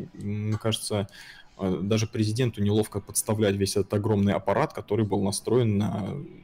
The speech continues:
волну лжи и обмана. Так что, не знаю. Отношение не очень хорошее ко всему этому, но тут, как бы, контекст важнее,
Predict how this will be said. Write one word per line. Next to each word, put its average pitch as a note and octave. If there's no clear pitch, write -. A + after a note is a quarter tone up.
волну G#2
лжи G2
и A2+
обмана. G2+
Так -
что, G#2+
не G#2+
знаю. G#2
Отношение C#3+
не B2+
очень A2
хорошее G2
ко -
всему A#2+
этому, C3+
но G#2+
тут, A2
как G#2
бы, E2+
контекст G#2+
важнее, F#2+